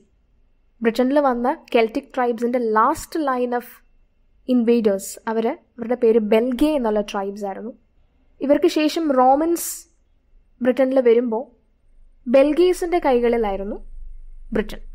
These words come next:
And regarding the Celts, they were tall, light-haired warriors, skilled in use of iron. They were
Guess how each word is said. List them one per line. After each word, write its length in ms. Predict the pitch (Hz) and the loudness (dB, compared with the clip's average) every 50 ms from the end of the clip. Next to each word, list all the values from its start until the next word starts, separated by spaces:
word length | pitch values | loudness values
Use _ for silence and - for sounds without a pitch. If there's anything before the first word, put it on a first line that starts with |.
| - - - - - - - - - - - - - 302 | -16 -16 -16 -16 -16 -18 -18 -20 -20 -20 -14 0 2 2
And 80 | 311 294 302 | 4 4 4
regarding 300 | 285 311 311 311 320 302 330 | 4 4 4 4 4 2 0
the 60 | 330 330 | 2 2
Celts, 300 | 277 277 330 330 285 - - 240 | 0 0 2 -2 -4 -2 2 4
they 100 | 254 254 254 294 | 4 4 6 6
were 160 | 285 277 285 - - _ _ - | 4 4 2 -2 -12 _ _ 2
tall, 320 | 247 233 226 233 240 254 269 285 285 - - _ _ _ _ _ _ _ _ _ - 226 220 220 | 2 4 4 4 4 2 2 0 -4 -10 -18 _ _ _ _ _ _ _ _ _ 0 4 6 6
light-haired 800 | 226 254 311 311 - - - 277 277 277 269 269 269 269 247 254 - _ _ _ - - 226 208 220 | 6 6 4 0 -2 -6 -6 -2 -2 0 0 2 0 0 -2 -4 -12 _ _ _ -20 -14 -8 -4 0
warriors, 540 | 220 240 269 359 359 302 226 202 - - - - - - _ _ - | 0 2 4 4 4 4 4 2 -2 -8 -12 -16 -18 -20 _ _ -18
skilled 420 | - - - 302 294 294 294 277 262 262 | -6 -2 -2 0 0 0 0 2 2 2
in 60 | 254 254 254 247 247 - - - _ - 240 247 262 | 2 2 -2 -6 -6 -10 -18 -20 _ -4 -2 0 0
use 160 | 269 262 262 247 | 0 0 -2 -4
of 60 | 220 - - 233 226 226 | -6 -6 -6 -4 -4 -2
iron. 200 | 233 247 262 285 320 320 - - _ _ _ _ _ - | 0 -2 -2 -2 -6 -10 -16 -20 _ _ _ _ _ 2
They 120 | 247 247 247 | 4 4 6
were 120 | 247 233 | 4 2